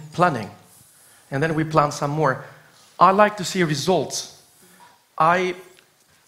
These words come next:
very good what I saw. I didn't understand anything, to tell you the truth. And that bothers me, because when I come somewhere,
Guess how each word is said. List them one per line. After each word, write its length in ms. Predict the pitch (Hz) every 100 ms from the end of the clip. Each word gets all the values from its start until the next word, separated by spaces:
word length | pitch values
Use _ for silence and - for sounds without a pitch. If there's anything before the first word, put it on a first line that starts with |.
| _ _ _
very 220 | - 185 190
good 240 | 196 180
what 180 | 175 175
I 80 | 170
saw. 360 | - 165 175
I 120 | 180 180
didn't 260 | 226 254
understand 400 | 233 196 - 208
anything, 340 | 208 214 160 131
to 80 |
tell 200 | 135 120
you 60 | 120
the 100 | 110
truth. 340 | - 117 - - - - - - _ - _ _ _ _ - - -
And 240 | 180 190 180
that 220 | 226 170
bothers 360 | 196 208 160 131
me, 180 | 120 - 139
because 280 | 151 165
when 140 | 151 190
I 100 | 202
come 260 | 196 208
somewhere, 540 | 202 190 180 170 165